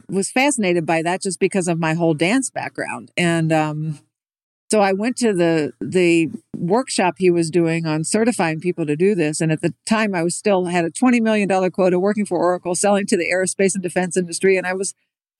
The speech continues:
I've always been a very spiritual person or very honoring of a higher realm, God, spirit, whatever you choose to call it, that, uh, and really listening to the, that still small voice inside that guides me. But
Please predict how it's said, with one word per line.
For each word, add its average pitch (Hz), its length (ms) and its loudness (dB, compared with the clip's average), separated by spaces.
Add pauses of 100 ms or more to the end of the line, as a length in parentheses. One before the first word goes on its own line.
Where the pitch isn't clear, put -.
(320)
I've 214 240 0
always 240 320 2
been 220 160 -2
a 196 80 -2
very 190 180 2
spiritual 214 640 2
person 233 480 2
or 180 380 2
very 190 400 2 (560)
honoring 185 520 0
of 170 300 0 (340)
a 170 180 0
higher 190 340 4
realm, 185 380 0
God, 175 400 0
spirit, 190 440 2
whatever 190 300 0
you 175 140 2
choose 190 260 0
to 165 80 -4
call 175 260 2
it, 180 120 0
that, 170 200 0
uh, 95 160 -6 (220)
and 180 400 0
really 190 200 2
listening 190 500 0
to 175 380 2 (180)
the, 175 240 0
that 170 180 -2
still 180 240 2
small 180 340 2
voice 175 320 0
inside 170 380 0
that 165 100 -6
guides 151 380 -2
me. 185 140 0
But 165 260 0